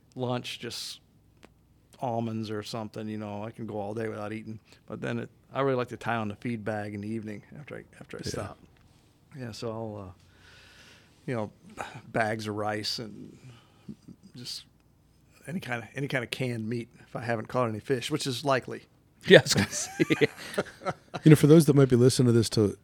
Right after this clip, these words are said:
Speaker 2: th-, with interest to going, or maybe this inspires your interest to go, one of the things that makes food storage really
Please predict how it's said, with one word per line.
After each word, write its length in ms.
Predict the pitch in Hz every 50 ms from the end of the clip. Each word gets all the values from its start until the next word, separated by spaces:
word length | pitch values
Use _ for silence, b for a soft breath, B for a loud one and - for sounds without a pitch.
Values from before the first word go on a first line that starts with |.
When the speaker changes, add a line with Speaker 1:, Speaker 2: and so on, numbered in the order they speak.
| _ -
Speaker 2:
th-, 140 | - - - - _ _ _ _ _ _ _ _ _ _ _ -
with 160 | 220 151 120
interest 320 | 160 160 - 135 123 - -
to 60 | 110
going, 440 | 95 110 127 147 139 117 107 107 104
or 500 | - 131 113 110 107 104 104 101 98 95 b b b b b b -
maybe 160 | 123 131 131
this 160 | 127 - -
inspires 560 | 95 - - - - 135 175 196 185 135 107 98
your 100 | 90 107
interest 300 | 104 101 - 90 - -
to 60 | 90
go, 280 | 87 87 80 82 92 b b b b b b b b b b b b b b - - _ _ _ _ _ _ _ -
one 300 | 285 262 233 175 160 160
of 60 | 147
the 80 | 143
things 200 | 135 139 131 120
that 80 | 117 110
makes 160 | 120 110 -
food 200 | - - 123 120
storage 340 | - - 123 107 104 98 98
really 440 | 101 104 113 120 123 123 120 120